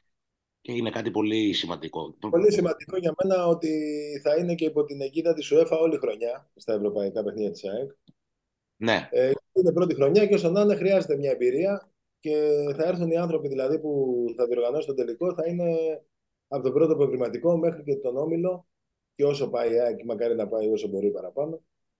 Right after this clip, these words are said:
Speaker 2: Ε, ανεξάρτητα από διοργάνωση, θα έρχονται οι ίδιοι άνθρωποι εδώ, οπότε με αυτή, με την καθοδήγησή τους, ε, νομίζω ότι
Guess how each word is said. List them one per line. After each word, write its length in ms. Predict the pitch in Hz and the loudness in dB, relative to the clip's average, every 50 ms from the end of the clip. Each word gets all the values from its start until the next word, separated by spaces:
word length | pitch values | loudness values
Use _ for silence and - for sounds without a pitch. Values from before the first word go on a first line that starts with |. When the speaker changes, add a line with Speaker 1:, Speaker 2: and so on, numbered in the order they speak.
| _ _ _ _ _ _ _ _ | _ _ _ _ _ _ _ _
Speaker 2:
Ε, 440 | - 120 120 117 117 113 113 117 117 | 2 4 6 6 6 4 2 2 2
ανεξάρτητα 420 | 127 127 123 - 165 175 170 160 | 2 0 2 4 4 6 6 6
από 120 | 147 135 131 | 6 6 6
διοργάνωση, 680 | 127 127 120 120 147 165 185 190 180 196 202 208 202 - - - - | 6 4 4 4 4 4 2 0 0 2 2 2 2 0 -6 -14 -4
θα 80 | - 156 | 0 2
έρχονται 320 | 165 180 170 170 151 156 | 2 4 4 2 2 2
οι 60 | 156 160 | 0 -2
ίδιοι 160 | 156 147 156 | 0 0 0
άνθρωποι 300 | 160 165 - 147 131 135 | 0 0 -2 -2 -2 -2
εδώ, 300 | 131 147 190 202 202 185 | -2 0 -2 -2 0 -2
οπότε 340 | 170 160 - 185 180 175 190 180 180 180 175 170 170 170 165 160 | -2 -2 -2 -2 -2 0 0 0 0 0 0 0 0 0 0 0
με 60 | 160 | -2
αυτή, 200 | 143 - - 143 | -4 -4 -8 -12
με 80 | 139 135 | -10 -8
την 100 | 135 131 | -4 -2
καθοδήγησή 680 | 131 123 135 135 131 - 165 170 143 127 127 - 185 - | 0 2 0 0 0 -2 -4 -4 -2 -4 -2 -2 -2 0
τους, 260 | 196 185 185 - _ _ _ _ _ _ _ _ _ _ _ _ _ _ _ _ _ _ | 0 -2 -2 -6 _ _ _ _ _ _ _ _ _ _ _ _ _ _ _ _ _ _
ε, 220 | - 143 143 143 | -4 0 0 2
νομίζω 340 | 143 143 143 160 175 160 160 | 2 2 2 2 2 2 2
ότι 580 | 156 151 151 147 143 147 147 143 139 139 139 | 2 2 0 0 0 0 0 0 -2 -2 -4